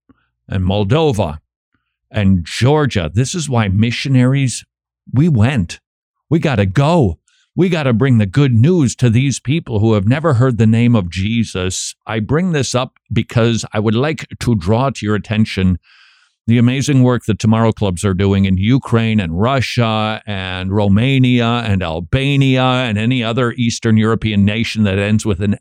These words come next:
A, because they recognize these kids are totally depraved and they need a savior. They preach the gospel to them. They've expanded now into Africa. If you're looking to participate in the Great Commission in that way,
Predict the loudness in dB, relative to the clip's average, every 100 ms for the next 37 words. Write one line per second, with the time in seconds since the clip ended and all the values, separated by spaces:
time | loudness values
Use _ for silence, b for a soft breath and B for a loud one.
0 | -2 -2 0 0 -2 b b b b b
1 | -2 0 0 2 2 2 0 0 2 2
2 | 0 0 -2 -2 -2 0 -4 0 0 2
3 | 0 -2 -2 -2 0 0 0 2 2 2
4 | 0 -2 -2 0 0 0 0 -2 -4 -4
5 | 0 0 0 -6 -12 -6 -2 -2 -2 0
6 | 0 -2 -4 -2 0 0 0 0 -2 -4
7 | -4 -2 -2 0 0 2 2 0 -4 -6
8 | -4 -4 -2 0 0 0 -4 -4 -2 -4
9 | -2 -2 -2 -2 -4 -6 -4 -6 -4 -6
10 | -8 -10 -16 b b b b b b 2
11 | 2 2 0 0 0 -2 0 2 2 0
12 | 0 2 2 0 -4 -2 0 0 0